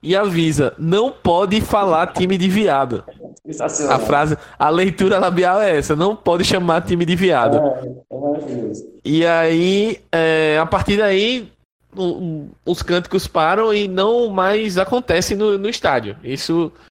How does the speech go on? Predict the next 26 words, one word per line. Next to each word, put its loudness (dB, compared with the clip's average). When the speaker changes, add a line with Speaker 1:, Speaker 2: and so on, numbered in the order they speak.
Speaker 1:
é, -4
eu 2
acho 0
que -2
isso 0
vale 2
de 0
registro, -2
o 0
jogo -2
seguiu -2
normalmente. -2
E -2
o -6
Vasco 0
acabou 0
vencendo, -2
et -2
cetera. -2
Só -2
que -2
o 4
S -2
T 2
J 0
D 0